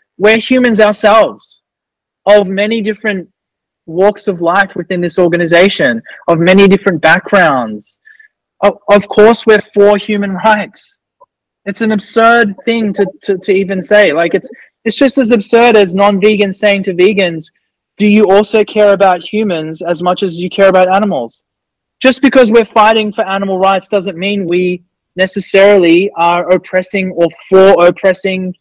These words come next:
humans. It's ridiculous. Again, this would never happen if it was a human rights issue. If this was to-, if this was based on human rights activists fighting for whatever cause they believe,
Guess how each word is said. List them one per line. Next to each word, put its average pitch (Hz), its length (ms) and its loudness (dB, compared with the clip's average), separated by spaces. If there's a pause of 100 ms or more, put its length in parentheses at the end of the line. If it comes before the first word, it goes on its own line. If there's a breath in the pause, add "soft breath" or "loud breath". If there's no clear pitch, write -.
humans. 156 420 -2
It's 151 160 -8
ridiculous. 196 840 0 (1300)
Again, 156 520 0 (140)
this 190 220 2
would 208 160 4
never 208 340 4
happen 202 640 -4 (720)
if 160 320 -8
it 165 100 -4
was 156 260 -6 (300)
a 147 40 -12
human 185 440 -6
rights 151 580 -2
issue. 127 500 -4 (280)
If 165 140 -10
this 185 200 0
was 185 160 -2
to-, 170 240 -2
if 165 140 -6
this 196 180 2
was 165 260 2 (280)
based 190 440 0 (420)
on 165 400 -4 (100)
human 208 400 0
rights 180 260 -2
activists 170 500 -4
fighting 156 380 -2
for 147 140 -6
whatever 165 280 0
cause 160 340 -2
they 151 260 0
believe, 147 680 -2